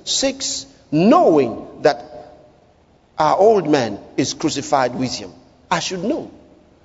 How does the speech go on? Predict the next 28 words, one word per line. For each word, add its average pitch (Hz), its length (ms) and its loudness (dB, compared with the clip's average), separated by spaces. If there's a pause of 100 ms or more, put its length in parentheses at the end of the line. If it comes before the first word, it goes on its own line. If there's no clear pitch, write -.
So 190 120 0
I, 170 140 0
I'm 180 120 0
a 170 40 2
new 202 200 0
man. 294 280 -2 (280)
The 165 100 4
old 202 160 4
man 196 140 0
is 151 120 -2
dead. - 460 -2
The 151 120 2
old 185 120 4
man 185 140 2
of 165 100 2
failure 202 380 -2
is 117 120 -6
dead. 120 320 -6 (1500)
Okay? 170 360 -4 (1300)
The 160 140 4
old 220 200 6
man 214 200 -2
that 185 120 -2
was 165 240 0
named 208 300 4
after 196 260 0
my 175 140 0
grandpa 196 580 0